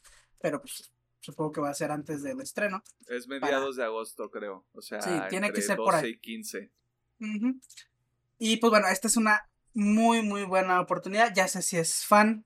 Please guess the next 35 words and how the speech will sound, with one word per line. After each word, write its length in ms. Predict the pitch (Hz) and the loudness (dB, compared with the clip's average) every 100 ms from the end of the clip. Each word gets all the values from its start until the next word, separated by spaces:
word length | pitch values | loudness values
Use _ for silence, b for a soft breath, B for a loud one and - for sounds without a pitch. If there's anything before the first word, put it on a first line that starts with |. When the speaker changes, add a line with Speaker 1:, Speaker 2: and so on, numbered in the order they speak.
| _ | _
Speaker 1:
bueno, 240 | 262 330 330 | 8 10 10
sí 140 | 320 | 6
es 160 | 370 - | 2 4
fan, 180 | 277 | 4
porque 240 | 208 214 190 | 4 -2 0
la 120 | 190 | 0
neta, 220 | 196 233 | 2 0
si 120 | 220 | 0
no 80 | 202 | -6
es 60 | 196 | -4
fan, 120 | 202 | -4
no 100 | 208 | -4
creo 140 | 202 | -6
que 120 | 190 196 | -8 -8
se 180 | 175 | -6
vaya 160 | 156 175 | -2 0
a 40 | 180 | 0
aventar 340 | 165 160 165 | -2 -4 -4
las 160 | 165 165 | -4 -8
tres 160 | 165 | -8
películas 560 | - 160 160 170 156 139 _ b b b b | -4 -4 -4 -4 -6 -8 _ b b b b
<laughs> 120 | 214 - | -8 2
en 120 | 247 - | 4 8
el 140 | 247 | 8
cine, 320 | - 214 208 | 8 0 0
nomás 260 | 214 185 180 | 0 0 0
por 120 | 202 247 | -4 -4
puro 140 | - | -2
Speaker 2:
No 40 | |
me, 60 | - | 0
Speaker 1:
gusto. 180 | - 285 | -2 0
Speaker 2:
no 80 | 269 | 0
me 80 | 143 | 0
retes, 400 | 120 143 143 120 | 2 2 2 2
hombre. 400 | 123 135 143 | 0 0 -2